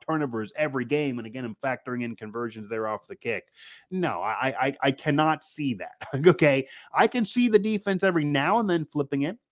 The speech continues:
And, like, you have an opponent coming up with Texas Tech there, and even other opponents rest on this ske-, the rest of the schedule, but certainly this one, a pass-happy team, fifty pass attempts a game. That means, yeah,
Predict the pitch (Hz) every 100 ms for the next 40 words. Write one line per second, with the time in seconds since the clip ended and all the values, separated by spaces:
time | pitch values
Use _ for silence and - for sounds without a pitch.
0 | _ _ - 165 175 170 180 196 185 170
1 | 175 190 185 165 170 170 165 156 156 160
2 | - 139 - 175 - 143 123 135 - _
3 | - _ - 170 214 208 170 175 175 165
4 | 165 165 156 139 - _ 160 160 160 160
5 | 143 143 143 160 185 185 156 151 156 -
6 | 143 139 - 170 185 156 123 131 - 180
7 | 165 139 180 170 110 98 - _ _ 147
8 | 143 - 170 175 - 165 160 - 110 -
9 | 160 - _ _ _ _ _ - 202 202
10 | 175 180 160 151 165 147 107 107 120 101
11 | - - _ _ _ - 117 170 196 233
12 | 208 156 165 - 156 175 226 123